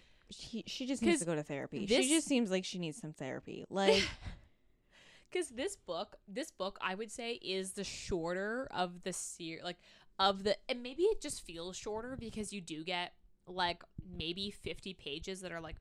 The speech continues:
Speaker 2: Matt, like, total.
Speaker 1: Mm-hmm.
Speaker 2: So then you only really get two hundred pages of Jaxie and Blake.
Speaker 1: Yeah, I, I felt like there was a lot of tell, not show in their relationship and their, like, development of,
Speaker 2: I
Speaker 1: like,
Speaker 2: do find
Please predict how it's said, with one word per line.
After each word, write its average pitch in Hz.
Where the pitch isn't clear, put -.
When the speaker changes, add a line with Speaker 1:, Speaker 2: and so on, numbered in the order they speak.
Speaker 2:
Matt, 170
like, -
total. 294
Speaker 1:
Mm-hmm. 190
Speaker 2:
So 311
then 277
you 240
only 311
really 294
get 277
two -
hundred 226
pages 208
of 170
Jaxie 180
and 165
Blake. -
Speaker 1:
Yeah, 202
I, 190
I 202
felt 202
like 220
there 208
was 196
a 208
lot 160
of 160
tell, 165
not 147
show 147
in 196
their 175
relationship 170
and 175
their, 156
like, 151
development 156
of, 180
Speaker 2:
I -
Speaker 1:
like, 175
Speaker 2:
do 254
find 262